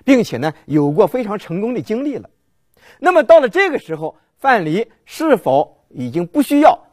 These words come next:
再接受季然之策的指导了呢？不是的。范蠡在这个时候的商业经营的活动啊，是依然在实践着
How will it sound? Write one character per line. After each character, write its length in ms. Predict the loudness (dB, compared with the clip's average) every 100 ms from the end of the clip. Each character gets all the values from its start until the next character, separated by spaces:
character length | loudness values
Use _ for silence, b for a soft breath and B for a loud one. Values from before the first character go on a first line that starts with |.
| _
再 240 | 0 2
接 220 | 0 -4 -4
受 260 | -4 -6 -8
季 140 | -8
然 240 | -6 -6
之 100 | -10
策 160 | -8 -8
的 80 | -8
指 120 | -2
导 160 | 2 2
了 100 | 0
呢？ 120 | -4 -8 _ _ _ _ _
不 160 | -14 -12
是 160 | -10
的。 120 | -12 -14 _ _ _ _ _ _ _ _ _ _ _ _ _ _ _ _
范 220 | -2 -2
蠡 120 | -2 -2
在 140 | -2
这 160 | 0 -2
个 100 | -4
时 140 | -8
候 160 | -10 -10
的 140 | -10 _
商 280 | _ -8 -6
业 140 | -6 -8
经 160 | -10
营 100 | -10
的 80 | -12
活 180 | -14 -14
动 160 | -14
啊， 100 | -14 -20 _ _ -20
是 360 | -10 -6 -6 _
依 220 | -4 2 4
然 380 | 4 2 0 -4 _
在 180 | -10 -10
实 400 | -10 -12 -6 0
践 220 | 4 2
着 140 | 0